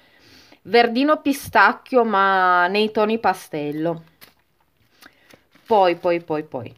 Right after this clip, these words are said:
abbiamo altri due charm a cuoricino, però questi, eh, intorno ai disegni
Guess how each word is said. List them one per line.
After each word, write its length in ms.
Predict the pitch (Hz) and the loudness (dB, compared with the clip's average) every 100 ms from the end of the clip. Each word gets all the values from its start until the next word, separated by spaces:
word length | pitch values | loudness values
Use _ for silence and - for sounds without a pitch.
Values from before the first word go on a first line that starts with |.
| _ | _
abbiamo 640 | 185 185 175 151 156 160 _ - | -10 -6 -4 -4 -6 -12 _ -4
altri 360 | 220 277 311 | -4 -2 -6
due 220 | 240 240 | -2 -2
charm 580 | 214 208 175 196 269 311 392 _ _ - | -2 0 2 2 -2 -6 -10 _ _ -10
a 120 | 190 | -8
cuoricino, 800 | - 185 202 - 175 175 233 - _ _ _ _ | -6 -6 -8 -12 -8 -4 -4 -6 _ _ _ _
però 260 | 240 262 247 | 0 0 2
questi, 680 | 247 254 - 320 330 320 | 2 2 -2 -2 -2 -2
eh, 480 | - 196 185 180 180 - | -4 -4 -2 -2 -4 -4
intorno 760 | 277 302 - 208 190 196 202 | -6 -4 0 2 2 0 0
ai 320 | 220 190 185 185 | 2 2 0 -4
disegni 760 | 220 220 196 180 190 208 277 | -6 0 0 0 -2 -4 -4